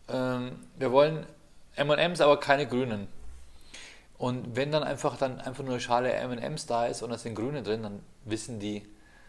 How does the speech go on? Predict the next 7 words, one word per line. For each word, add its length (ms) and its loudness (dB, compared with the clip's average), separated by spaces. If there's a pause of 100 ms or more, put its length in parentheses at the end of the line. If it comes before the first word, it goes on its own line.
(460)
der 80 -8
Veranstalter 560 -4
hat 120 -14
die 60 -6
Bühnenanweisung 800 -6
nicht 180 -14
gelesen. 480 -10